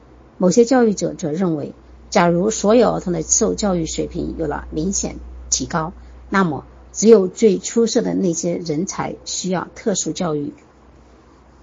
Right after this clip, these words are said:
重新聚焦，回顾本章开始部分在焦点人物中关于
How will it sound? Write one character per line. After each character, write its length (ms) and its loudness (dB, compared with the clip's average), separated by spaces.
重 180 2
新 200 4
聚 160 -2
焦， 280 -4
回 220 6
顾 140 8
本 220 4
章 180 2
开 200 -2
始 100 0
部 160 0
分 280 -2
在 220 -2
焦 220 0
点 160 0
人 220 -2
物 80 -4
中 280 -4
关 260 0
于 180 -4